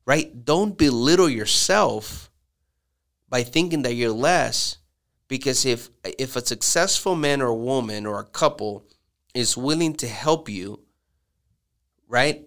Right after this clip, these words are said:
Because maybe somebody helped them, but you just don't know that at that point.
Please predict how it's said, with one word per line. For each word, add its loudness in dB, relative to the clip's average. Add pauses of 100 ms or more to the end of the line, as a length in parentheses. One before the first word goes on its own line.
(100)
Because -2
maybe 0
somebody 0
helped -4
them, -4
but -4
you -8
just 0
don't -2
know 0
that -2
at -4
that -6
point. -10